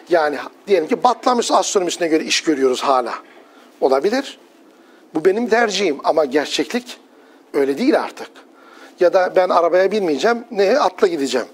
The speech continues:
Sosyal gerçeklikte de bunu yapabilirsin. Şimdi işte benim anlatmak istediğim şu burada. On üçüncü yüzyılda arkadaşlar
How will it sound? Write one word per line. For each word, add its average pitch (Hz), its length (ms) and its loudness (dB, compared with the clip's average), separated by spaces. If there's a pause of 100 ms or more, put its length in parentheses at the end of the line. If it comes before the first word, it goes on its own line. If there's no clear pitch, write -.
(1000)
Sosyal 190 480 0
gerçeklikte 196 540 -2
de 151 80 4
bunu 143 120 0
yapabilirsin. 113 580 -6 (480)
Şimdi 339 240 2
işte 294 320 0 (360)
benim 226 200 2 (100)
anlatmak 202 380 2
istediğim 160 380 0
şu 196 240 0
burada. 160 380 0 (680)
On 233 140 6
üçüncü 262 420 0
yüzyılda 135 360 0
arkadaşlar 131 580 -2